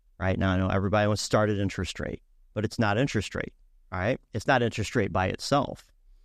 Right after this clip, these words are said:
Wrong strategy, best interest rate is a loser compared to proper strategy, correct strategy, right approach. Think of it like a business plan,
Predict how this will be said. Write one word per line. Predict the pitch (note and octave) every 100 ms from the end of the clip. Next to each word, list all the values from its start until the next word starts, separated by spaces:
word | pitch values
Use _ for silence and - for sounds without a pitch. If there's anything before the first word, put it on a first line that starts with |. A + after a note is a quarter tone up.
| _ - _ _ - - - - - - - - _ _ _ -
Wrong | A#2 C3 B2+
strategy, | - C3+ B2+ B2 G2 A2+ A2 G#2+ G2+
best | F2 A2+ G#2+ -
interest | A2+ - A2+ -
rate | G2+ G#2 G2+ G2+ _ _ _ _ _ _ _ _
is | A2+ G#2 G2+ G2 F#2+ F#2 F#2 - - - _ _ _ -
a |
loser | A2+ B2+ B2 F#2 F2 G2+ - _ _ -
compared | A2+ A#2 A2+ A2 F#2+
to | - F#2+ F#2+ G2 - _ _ _ _ _
proper | - B2+ C#3 B2
strategy, | - G2+ F2+ F#2+ E2 F#2 E2
correct | - A2 B2+ -
strategy, | - F#2+ F#2 F#2 E2 F#2
right | E2 G2+ G#2+
approach. | G2+ - F#2 F2
Think | D#3 F3
of |
it | D#3+
like | B2+ B2+
a | F#2+
business | G2+ E2+ F2
plan, | - -